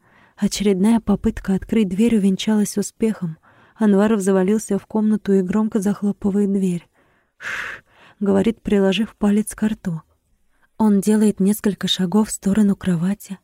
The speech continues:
тяжелых, заплетающихся, длинных шагов. Да он же пьян в стельку, понимаю я. От этого становится страшно до дрожи. Мурашки пробегают по спине.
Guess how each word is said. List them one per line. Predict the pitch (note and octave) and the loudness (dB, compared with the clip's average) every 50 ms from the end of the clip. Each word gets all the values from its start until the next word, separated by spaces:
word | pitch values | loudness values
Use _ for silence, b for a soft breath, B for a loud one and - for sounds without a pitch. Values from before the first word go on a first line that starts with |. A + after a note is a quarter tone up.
| b b b b b b b b | b b b b b b b b
тяжелых, | - A#3 A3 G3 F3 G3 G3+ G#3 G#3+ G3+ F3+ | -2 0 0 2 4 4 4 4 4 4 2
заплетающихся, | F3 F3+ F#3+ - - F#3+ F3+ - - G#3 G#3 G#3+ A3 G#3 - G3 F3+ - - - F#3+ | 2 -2 -2 -2 0 -2 -2 0 2 2 2 2 2 0 -2 -4 -4 -6 -2 -4 -4
длинных | E3 D#3+ G3+ F3+ G3+ G3+ G#3 A3 G3 | 0 0 0 2 4 4 4 4 2
шагов. | - - - G#3+ G3 G3+ G3+ F#3+ E3+ D#3+ - _ b b b b b b b b b b | 0 -2 -2 -2 0 0 0 0 0 -2 -8 _ b b b b b b b b b b
Да | G3 A#3 A#3 | 0 0 2
он | A3+ A3 G#3 | 2 2 2
же | F3+ G#3+ G3+ | 2 0 -2
пьян | - - A3 G#3 A3+ A3+ G#3+ G3 F#3 | 0 -2 -2 0 2 2 2 2 0
в | |
стельку, | - - - - A#3 A3 G#3 - G#3 F3+ | -2 -4 -2 0 0 0 0 -2 -4 -4
понимаю | - G#3 G3+ G3+ G#3+ G#3+ G#3 F#3+ F#3 F3+ F3+ | -2 0 2 2 4 4 4 2 2 2 0
я. | F3+ F3+ E3+ - b b b b b b b b b | 0 -2 -4 -8 b b b b b b b b b
От | - G#3+ G3+ - | -4 -2 0 0
этого | G#3+ - - G3+ G3 F#3+ | 0 0 0 0 0 0
становится | - - G3+ G3 G3 G3+ G#3 G#3 - - - F#3+ | -2 -2 0 2 2 2 2 0 0 -2 -6 -6
страшно | - - - G3 G3 G3 F#3+ - - G3+ G3 | -6 -4 -2 0 0 0 -2 -2 -2 -2 -2
до | F3 G3 G3 | 0 0 -2
дрожи. | F#3+ F#3 - A3 G#3 G#3 F3 E3+ E3+ - b b b b b b b b | 0 0 0 0 0 0 -2 -4 -10 -12 b b b b b b b b
Мурашки | - A3 G3+ F#3+ G3+ G#3 - - - G3 | 0 0 2 2 2 0 -2 -2 -4 -2
пробегают | - G3 G3 F3+ G3 F3 G3 G3+ G#3 G#3 - | -2 0 0 0 0 0 2 2 0 0 -2
по | - - | -4 -8
спине. | - - - - G3 F#3+ F#3+ G3+ G#3 G3 | -8 -8 -4 -2 -2 0 0 -2 -2 -4